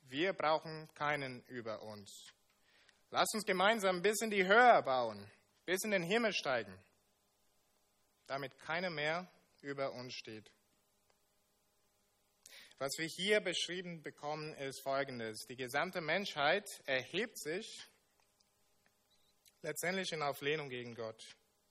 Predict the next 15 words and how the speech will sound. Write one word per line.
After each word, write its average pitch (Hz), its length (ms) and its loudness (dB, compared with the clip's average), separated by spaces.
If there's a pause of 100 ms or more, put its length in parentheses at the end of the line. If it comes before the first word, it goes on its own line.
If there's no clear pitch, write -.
(1080)
Gott 156 160 0
hat 175 160 0
den 160 120 -4
Menschen 180 360 -2
geschaffen, 170 640 -4
dass 151 200 -4
der 143 140 -2
Mensch 156 680 -4
Gottes 185 480 -2
Herrlichkeit 127 640 -6
widerspiegelt. 127 800 -12 (1200)
Die 127 80 -10
Menschen 160 500 0
aber 147 340 0
rufen 185 720 -6